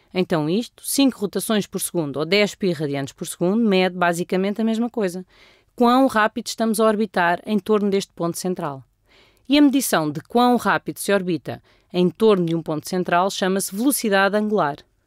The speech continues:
velocidade angular. Tem esse nome porque, se pensarmos bem, diz-nos quão rápido muda o ângulo, isto é, a rapidez da mudança de um ângulo. Qual é a rapidez? Vou escrever assim: rapidez da alteração do ângulo.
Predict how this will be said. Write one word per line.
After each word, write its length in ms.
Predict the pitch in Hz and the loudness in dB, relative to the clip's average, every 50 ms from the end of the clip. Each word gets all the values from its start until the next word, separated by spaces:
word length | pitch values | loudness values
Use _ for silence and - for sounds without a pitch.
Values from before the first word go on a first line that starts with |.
| _ _ - | _ _ -10
velocidade 680 | 147 180 185 196 196 - - 185 170 151 151 156 175 - _ _ - | -6 -4 -2 -2 -4 -4 -6 -6 -4 -4 -4 -4 -4 -6 _ _ -6
angular. 440 | - 190 202 208 202 185 156 139 135 - _ _ _ _ _ _ _ _ _ _ _ _ _ _ _ - | -4 -2 -2 -2 -2 -4 -4 -4 -6 -12 _ _ _ _ _ _ _ _ _ _ _ _ _ _ _ -2
Tem 200 | - 220 247 262 | 0 2 4 4
esse 220 | 254 - - - | 2 2 0 0
nome 220 | 175 170 180 208 220 | 0 2 2 2 0
porque, 220 | - - - - - | -2 -6 -6 -6 -6
se 60 | - | -6
pensarmos 460 | - 175 170 - - 196 196 196 143 | -4 -4 -2 0 0 2 2 0 0
bem, 300 | 147 160 147 147 180 202 _ _ - _ _ _ _ | -2 -4 -4 -4 -4 -8 _ _ -20 _ _ _ _
diz-nos 420 | - 190 214 208 175 170 160 151 - | -4 0 0 2 2 0 -2 -4 -2
quão 260 | - - 254 269 277 | 0 2 4 4 4
rápido 480 | 233 - 208 185 185 - - 214 185 202 | 2 2 2 2 2 2 0 0 2 4
muda 260 | 220 233 247 226 254 | 4 4 4 2 2
o 120 | 262 247 | 2 2
ângulo, 340 | 240 208 190 185 175 185 185 _ _ _ _ _ _ - | 2 2 2 0 -2 -4 -10 _ _ _ _ _ _ -10
isto 320 | 160 160 - - - 165 | -10 -8 -8 -6 -2 0
é, 220 | 160 160 165 185 - | 2 2 2 0 0
a 40 | |
rapidez 580 | 202 180 202 185 - 196 175 170 196 214 233 214 | -2 -2 -2 -2 -2 -2 0 4 4 4 4 4
da 100 | 208 220 | 2 0
mudança 440 | 208 208 170 180 190 208 - - 220 | 0 2 0 0 0 0 0 -2 -2
de 120 | 190 220 | 0 0
um 120 | 233 226 214 | 2 2 2
ângulo. 300 | 180 170 170 160 165 165 _ _ _ _ _ _ _ _ | 0 0 -4 -6 -10 -16 _ _ _ _ _ _ _ _
Qual 280 | - 226 233 247 254 247 | -2 0 2 2 2 2
é 160 | 247 233 220 | 2 0 0
a 40 | 214 | 0
rapidez? 840 | - 214 196 - 190 180 160 160 170 175 185 202 208 220 220 202 | -2 -6 -6 -6 -6 -6 -4 -2 0 2 2 4 4 2 2 -2
Vou 120 | 185 190 214 | -4 -8 -8
escrever 340 | - - - 196 180 185 170 | -8 -8 -6 -4 -4 -4 -4
assim: 260 | 175 - - 135 - _ _ _ _ _ _ _ | -4 -8 -10 -16 -18 _ _ _ _ _ _ _
rapidez 720 | _ - 185 160 - 185 165 147 165 170 190 220 240 254 226 | _ -10 -8 -6 -6 -6 -4 -2 2 4 4 4 4 4 2
da 100 | 202 214 196 | 2 0 2
alteração 480 | 185 180 - 180 175 - 226 220 233 | 0 0 -2 -4 -4 -2 -2 -2 -2
do 160 | 226 214 180 | -2 -2 -4
ângulo. 320 | 160 135 127 131 - - | -4 -6 -8 -12 -14 -20